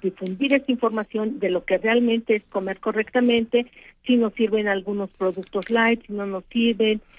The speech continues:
si, que nos, eh, hacen daño o no nos hace daño, etcétera. Entonces, es realmente hablar de lo que es correr, eh, comer correctamente, que sería el primer paso, tener los conocimientos,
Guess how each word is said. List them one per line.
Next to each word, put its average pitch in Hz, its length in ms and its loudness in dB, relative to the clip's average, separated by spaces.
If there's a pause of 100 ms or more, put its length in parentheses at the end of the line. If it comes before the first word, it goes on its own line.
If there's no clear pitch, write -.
(220)
si, 220 200 -2
que 214 160 2
nos, 190 320 -2
eh, 185 240 0
hacen 190 320 0
daño 233 320 4
o 190 120 -2
no 185 160 -6
nos 180 200 -10
hace 190 240 -10
daño, 269 420 2
etcétera. 214 480 -4
Entonces, 240 460 0
es 254 160 2
realmente 247 500 0 (320)
hablar 233 420 2
de 226 120 0
lo 196 140 -4
que 226 200 2
es 254 120 -8
correr, 226 420 -2
eh, 196 320 -4
comer 220 260 -2
correctamente, 226 720 -2
que 196 140 -6
sería 185 220 -4
el 202 60 -6
primer 214 300 -2
paso, 214 340 -2
tener 196 300 -6
los 220 160 -2
conocimientos, 233 720 0